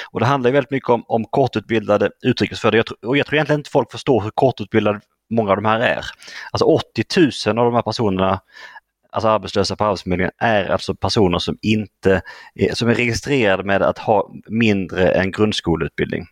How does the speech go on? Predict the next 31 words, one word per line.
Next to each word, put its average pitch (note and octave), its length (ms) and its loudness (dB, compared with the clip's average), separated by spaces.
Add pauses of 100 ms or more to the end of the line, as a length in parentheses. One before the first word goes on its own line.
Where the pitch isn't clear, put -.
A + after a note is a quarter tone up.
(120)
Alltså A2 160 -2
mindre G#2+ 260 2
än G2 100 -4
grundskola, A2 400 0
alltså F2 120 2
inte G#2+ 160 0
gymnasiet, G#2+ 320 0
utan G2 120 -2
mindre F#2+ 220 2
än F#2 100 -4
grundskolan. G#2+ 680 0 (460)
Så - 120 -2
vi A2 100 2
pratar A#2+ 320 -2
om, A2+ 80 -2
alltså, A2+ 220 0 (240)
väldigt A#2+ 420 0
lågutbildade F2+ 600 0
personer. E2+ 400 -2 (680)
Och, G2+ 320 -2
eh, G2+ 400 2 (1600)
min B2+ 200 0
uppfattning C3+ 360 0
är B2 40 2
egentligen G#2+ 260 0
att G#2+ 40 -8
de A#2 200 2
är B2 140 2
på - 140 -12
fel G#2 200 0
plats. - 420 -6